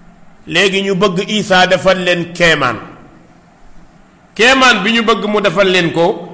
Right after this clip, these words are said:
mooy dañoo bëgg benn table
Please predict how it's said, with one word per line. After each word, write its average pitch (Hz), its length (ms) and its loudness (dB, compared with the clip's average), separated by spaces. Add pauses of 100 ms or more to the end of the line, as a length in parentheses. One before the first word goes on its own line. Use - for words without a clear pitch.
(880)
mooy 180 500 2 (840)
dañoo 190 360 0
bëgg 180 320 -2
benn 185 440 -2
table 160 460 0